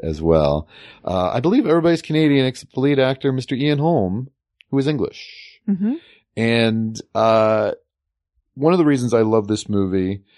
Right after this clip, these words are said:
Speaker 1: is, uh, I really think it's maybe one of the best performances I've ever seen from Ian Holm.
Speaker 2: Mm.
Speaker 1: Uh, he's just fantastic in this movie.
Speaker 2: He is
Speaker 1: And
Speaker 2: very good. Mm-hmm.
Speaker 1: and similar to De Niro in King of Comedy, it's really kind of a repugnant character.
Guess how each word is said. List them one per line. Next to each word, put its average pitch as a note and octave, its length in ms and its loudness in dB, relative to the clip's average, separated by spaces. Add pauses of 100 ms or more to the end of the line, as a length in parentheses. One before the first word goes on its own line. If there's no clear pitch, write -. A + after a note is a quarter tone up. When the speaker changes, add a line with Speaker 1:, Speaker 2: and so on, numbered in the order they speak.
(280)
Speaker 1:
is, G#2+ 440 0
uh, G2+ 420 2
I A2 80 -2
really C3+ 240 2
think B2 200 -8
it's G#2+ 200 -10
maybe G#2+ 640 -2
one G2 460 -2
of G2+ 80 2
the F#2 40 0
best F#2 220 2
performances E2+ 800 -4
I've E2+ 140 0
ever D#2+ 140 2
seen D2+ 460 -10
from E2 160 -8
Ian D2+ 180 -6
Holm. A#1 340 -12 (340)
Speaker 2:
Mm. A#3 280 4 (340)
Speaker 1:
Uh, D#2+ 500 -2
he's F2+ 240 -2
just A2 340 2
fantastic E2+ 600 -2
in E2 80 -4
this D#2 180 -10
movie. D#2+ 140 -4
Speaker 2:
He A3 80 4
is G#3 180 2
Speaker 1:
And G3 80 -2
Speaker 2:
very F#3 160 -2
good. G#3 220 -6
Mm-hmm. G3+ 360 -2
Speaker 1:
and G#3+ 180 2
similar C#3+ 420 -2
to G#2 680 0
De F#2+ 120 -8
Niro A2 640 0
in G2 240 -4
King A2 200 -4
of G2+ 120 -4
Comedy, F#2+ 380 -2
it's - 220 -8
really A#2+ 200 4
kind G2+ 240 -4
of F2 80 -4
a E2 60 -2
repugnant D#2+ 800 -4
character. D#2 680 -2